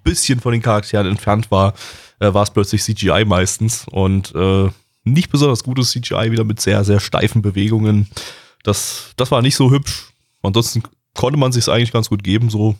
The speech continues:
Das ist wieder so ein Ding, das besonders durch seine trostlosen Hintergründe so ein bisschen lebt und da so seine At-, Atmosphäre aufbaut. Aber grundsätzlich, ich hätte mir so ein bisschen mehr Atmosphäre da gewünscht, tatsächlich irgendwie. Also, wenn man schon in so eine, so eine creepige, äh,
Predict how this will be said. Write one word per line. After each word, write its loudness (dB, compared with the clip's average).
Das -4
ist -4
wieder 2
so 2
ein 2
Ding, 0
das 0
besonders 0
durch -2
seine 2
trostlosen 2
Hintergründe 0
so 0
ein 0
bisschen 0
lebt 2
und -2
da 4
so 0
seine 0
At-, -2
Atmosphäre 0
aufbaut. 2
Aber 2
grundsätzlich, 0
ich 4
hätte 0
mir 2
so 2
ein -2
bisschen 0
mehr 2
Atmosphäre 0
da -4
gewünscht, -8
tatsächlich -10
irgendwie. -6
Also, -4
wenn -4
man 2
schon 2
in 2
so 4
eine, 4
so 2
eine 4
creepige, 2
äh, 4